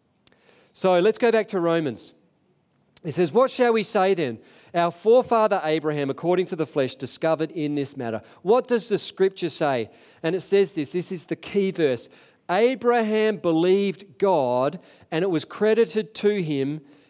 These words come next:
as righteousness." That is to say, oh, actually, I'll, I'll, I'll explain it through verse four. "Now, to the one who works, wages are not credited as a gift, but as an obligation."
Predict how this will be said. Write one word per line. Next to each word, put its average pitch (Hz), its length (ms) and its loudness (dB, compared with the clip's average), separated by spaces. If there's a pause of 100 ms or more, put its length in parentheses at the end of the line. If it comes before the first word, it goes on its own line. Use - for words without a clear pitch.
(120)
as 156 420 0 (440)
righteousness." 143 880 -4 (1200)
That 196 160 2
is 254 180 -2
to 214 120 -4
say, 156 480 -2 (880)
oh, 160 180 0
actually, 165 220 0
I'll, 160 100 2
I'll, 156 280 -4
I'll 143 60 -4
explain 160 300 -2
it 160 240 -6
through 151 160 0
verse 143 240 0
four. 117 260 -2 (300)
"Now, 185 200 2
to 196 120 -6
the 185 100 2
one 220 200 2
who 226 180 0
works, 170 340 2
wages 180 760 0
are 165 140 -4
not 170 200 0
credited 185 520 0
as 151 220 -2
a 143 60 -2
gift, 175 560 0
but 170 140 0
as 156 160 0
an 160 80 -2
obligation." 160 720 -2